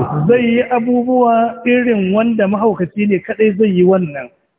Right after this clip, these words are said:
Wane ne mahaukaci wanda bai san me zai amfane shi bai aikata?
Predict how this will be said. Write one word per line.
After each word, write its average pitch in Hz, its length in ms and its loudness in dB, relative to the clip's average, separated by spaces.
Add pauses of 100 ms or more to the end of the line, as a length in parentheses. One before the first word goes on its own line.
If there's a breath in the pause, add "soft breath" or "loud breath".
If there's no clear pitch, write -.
Wane 202 360 2
ne 233 160 2
mahaukaci 202 760 0 (280 soft breath)
wanda 226 420 2
bai 185 360 2
san 233 260 2
me 180 300 4
zai 220 240 4
amfane 185 680 0
shi 185 80 -8
bai 180 180 2
aikata? 160 540 -4